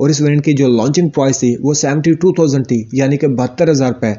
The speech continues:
लेकिन आज के डेट में इस स्मार्टफोन के ऊपर भी आपको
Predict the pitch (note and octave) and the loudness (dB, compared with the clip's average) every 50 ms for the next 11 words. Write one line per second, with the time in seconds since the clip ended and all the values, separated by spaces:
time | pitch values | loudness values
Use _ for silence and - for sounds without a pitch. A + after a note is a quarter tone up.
0 | - _ _ - - C3+ C3 - D#3+ D#3 D3 D3+ F3+ F3 - F#3+ D#3+ D#3 D3+ C#3 | -8 _ _ -4 -4 -2 0 0 0 2 2 2 0 2 0 2 2 2 2 2
1 | D3+ C#3+ D3 - - C#3+ C#3 C#3+ D3 C#3 B2+ C#3 B2+ A#2+ A#2 C3 B2+ B2 B2 C3 | 0 -2 -2 0 -2 -4 -2 0 -2 0 2 2 0 2 2 0 -2 0 2 2
2 | C3 B2 A#2+ - - | 2 0 -2 -2 -4